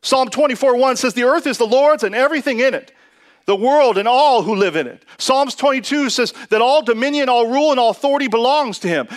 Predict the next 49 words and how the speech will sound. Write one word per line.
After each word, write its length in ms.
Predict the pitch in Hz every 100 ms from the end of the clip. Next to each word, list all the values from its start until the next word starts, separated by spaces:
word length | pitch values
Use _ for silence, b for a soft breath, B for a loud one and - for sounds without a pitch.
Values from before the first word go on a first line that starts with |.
| -
Psalm 280 | - 277 285
forty-seven 640 | 285 262 208 277 277 277
says 220 | 240 190
that 100 | 226
all 280 | 233 294 339
the 100 | 311
kings 320 | - 311 254
of 80 | 208
the 100 | 220
earth 400 | 269 302 - -
belong 400 | 240 254 254 226
to 100 | 254
God. 400 | 226 247 156 - b b -
Let 100 | 196
me 80 |
tell 240 | 226 - 185
you, 100 | 135
that 140 | 160
last 320 | 160 175 185
one 160 | 196 160
gives 180 | 165 143
me 100 | 139
comfort 360 | - 208 143
when 120 | 139 131
I 80 |
watch 280 | 127 131 -
the 100 | 135
news. 480 | 135 117 - - - _ _ _ _ _ _ _ _ _ _ _ _ _ _ _ _ _ _ 220 _ _ _ _ _ _ _ _ -
Man, 120 | 214
I 100 | 240
think 220 | 269 202
this 200 | 254 247
is 120 | 233
such 260 | - 254 -
a 60 | 180
good 240 | 165 240
way 280 | 220 220 220
to 120 | 175
pray. 320 | 160 220 233
I'm 160 | 214 170
asking 300 | 202 214 196
the 100 | 160
Lord 220 | 175 196
to 60 | 165
help 180 | 190 185
me 80 | 180
to 80 |
remember 400 | 143 156 214 175
this, 300 | 143 131 -